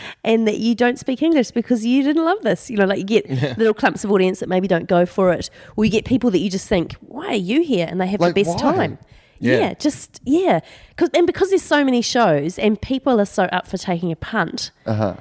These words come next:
Speaker 1: And, you know, sometimes they love stuff and sometimes they don't. Like, so it's always really, it's really, I'm really fascinated by the difference in the audiences.
Speaker 3: I think they also go into things with that attitude of, like,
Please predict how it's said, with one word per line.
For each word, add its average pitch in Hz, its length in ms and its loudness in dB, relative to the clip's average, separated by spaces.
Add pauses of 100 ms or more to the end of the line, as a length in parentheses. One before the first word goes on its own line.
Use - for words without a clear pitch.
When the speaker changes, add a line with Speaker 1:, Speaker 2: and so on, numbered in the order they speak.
(120)
Speaker 1:
And, 101 340 2
you 220 140 0
know, 165 160 4
sometimes 214 420 0
they 175 100 2
love 175 200 2
stuff - 240 -2
and 185 80 -2
sometimes 180 400 -2
they 170 120 -4
don't. 185 440 -2
Like, 220 160 0
so 240 100 4
it's 214 140 0
always 233 200 2
really, 208 380 0
it's - 140 -14
really, 233 240 4
I'm 202 100 4
really 226 160 4
fascinated 185 640 0
by 165 160 4
the 160 80 -2
difference 165 480 -4
in 170 80 -2
the 165 80 -2
audiences. 165 720 -2
Speaker 3:
I 160 80 6
think 196 220 4
they 233 100 6
also 208 260 4
go 151 220 4
into 143 300 2
things 107 480 -6 (180)
with 135 200 2
that 135 160 4
attitude 120 420 -2
of, 113 100 0
like, 113 240 2